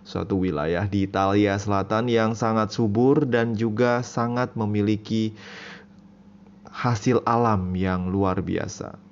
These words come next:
Gandum, jeruk,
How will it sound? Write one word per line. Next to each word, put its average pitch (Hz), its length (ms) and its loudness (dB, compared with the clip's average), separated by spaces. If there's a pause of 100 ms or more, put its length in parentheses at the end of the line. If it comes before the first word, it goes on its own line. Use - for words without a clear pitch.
(1000)
Gandum, 92 800 0 (840)
jeruk, 95 540 0